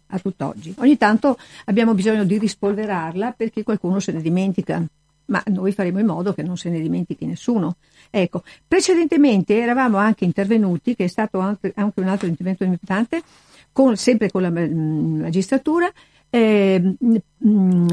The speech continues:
perché le, mm, le asl del Veneto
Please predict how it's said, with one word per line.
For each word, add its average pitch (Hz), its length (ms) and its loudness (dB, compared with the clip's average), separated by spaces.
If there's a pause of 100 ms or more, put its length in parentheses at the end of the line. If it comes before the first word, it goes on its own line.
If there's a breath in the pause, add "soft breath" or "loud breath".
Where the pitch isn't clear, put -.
(140)
perché 277 360 2
le, 180 400 2
mm, 160 600 -2
le 190 140 0
asl 226 240 2
del 220 160 2
Veneto 208 520 0